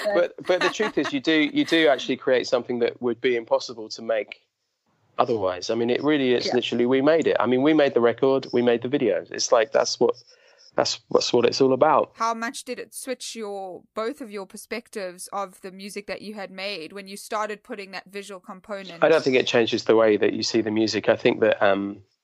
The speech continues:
Speaker 2: they are little pieces that are conceived as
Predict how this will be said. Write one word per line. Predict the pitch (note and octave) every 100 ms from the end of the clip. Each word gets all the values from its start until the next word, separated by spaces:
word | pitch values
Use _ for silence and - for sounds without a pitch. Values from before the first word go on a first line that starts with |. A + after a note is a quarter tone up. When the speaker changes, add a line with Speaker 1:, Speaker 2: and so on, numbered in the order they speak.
| _
Speaker 2:
they | C#3 C#3+ D3 D3 C3+
are | C3 B2 A#2+ A#2 A2+ A2+ _ -
little | C3+ B2
pieces | C3 A#2+ A#2+ -
that | -
are |
conceived | - A2 - A2+ A2 - - - _ -
as | C3 G#2+ G2+ - -